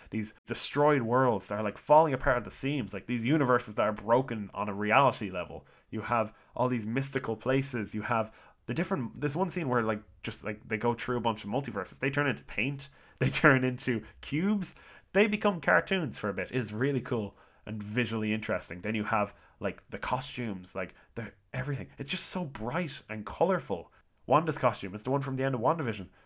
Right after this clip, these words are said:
looks amazing. Doctor Strange, he looks so vibrant and cool. Wong is awesome. Wong is always awesome. <laughs> Then you have stuff like Gargantos. Admittedly, I really wanted Shuma Gorath. I will s-, never shut up about this.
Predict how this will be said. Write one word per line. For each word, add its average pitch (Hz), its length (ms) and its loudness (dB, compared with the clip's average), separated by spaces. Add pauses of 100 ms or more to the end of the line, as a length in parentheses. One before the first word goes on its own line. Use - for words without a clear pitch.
(140)
looks - 260 -4
amazing. 143 760 -2
Doctor 139 280 -4
Strange, 165 480 -2 (220)
he 165 100 -6
looks 208 220 0
so 196 200 4
vibrant 143 560 -2
and 110 140 -8
cool. 170 400 0 (180)
Wong 190 360 6
is 156 120 2
awesome. 185 440 4 (340)
Wong 196 260 8
is 180 120 0
always 180 320 4
awesome. 139 420 0
<laughs> 147 160 2 (480)
Then 127 140 2
you 123 40 4
have 113 80 0
stuff - 200 0
like 107 120 -4
Gargantos. 117 760 0 (400)
Admittedly, 110 520 -2
I 104 100 0
really 104 260 0
wanted 101 260 -2
Shuma 104 320 -6
Gorath. 135 420 2 (140)
I 95 160 -8
will 85 240 -10
s-, - 220 -16
never 101 440 -2
shut 98 260 -4
up 101 120 -2
about 117 260 -6
this. 147 220 -4